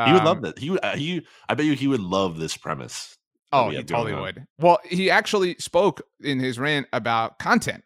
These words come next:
Speaker 2: um,
Speaker 1: Mm-hmm.
Speaker 2: incidentally, about football content. And he basically, like, moaned and groaned, rightfully so in my mind,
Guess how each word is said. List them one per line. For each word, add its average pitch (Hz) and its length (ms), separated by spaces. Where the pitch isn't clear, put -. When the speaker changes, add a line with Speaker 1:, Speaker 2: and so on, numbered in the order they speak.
Speaker 2:
um, 107 80
Speaker 1:
Mm-hmm. 101 380
Speaker 2:
incidentally, 104 500
about 117 180
football 180 320
content. 113 360
And 117 80
he 143 100
basically, 151 500
like, 117 180
moaned 147 280
and 139 100
groaned, 151 480
rightfully 135 380
so 165 200
in 165 60
my 135 140
mind, 117 320